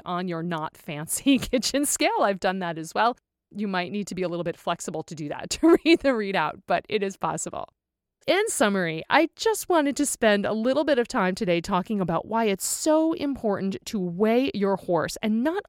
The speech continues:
only to keep track of it, but also to weigh your feed so you can get an idea of whether or not what you're feeding is appropriate.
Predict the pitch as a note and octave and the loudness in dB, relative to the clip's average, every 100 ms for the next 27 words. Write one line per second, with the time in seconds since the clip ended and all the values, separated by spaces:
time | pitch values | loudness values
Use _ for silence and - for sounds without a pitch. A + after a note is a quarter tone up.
0 | - D4 F4 F#4 F#3+ E3+ - - A3+ - | 2 2 2 0 0 -2 -6 -6 -8 -8
1 | - G4+ B4 - G3+ D#3+ A2+ - - - | -8 -6 -2 -2 0 -2 -4 -8 -16 -12
2 | - D4+ - D4 F4+ B3+ G3 G#3+ _ - | -2 0 6 6 6 2 2 0 _ -2
3 | D#4+ A#3+ G3 G3 C4 C#4 - D#4+ F4+ F#3 | -2 0 0 0 -2 -6 -6 -4 -2 -4
4 | - B3 A3+ A#3 A#3 - B3 C4 E4 D4+ | -4 -4 -4 -6 -8 -8 -6 -6 -8 -8
5 | C#4 A3+ G#3+ G3+ F#3+ F3+ F#3 C4 D4+ A3 | -6 -4 0 0 0 -4 -2 0 0 0
6 | G#3 - F3 G#3 G#3 F#3+ - F#3+ F3 D#3 | -2 -2 -2 -4 -4 -6 -6 -6 -4 -6
7 | - E3 D3 - F3+ E3+ - E3+ E3+ A#2 | -6 -6 -6 -12 -14 -12 -4 -4 -4 -8
8 | G2+ B1 - | -8 -8 -10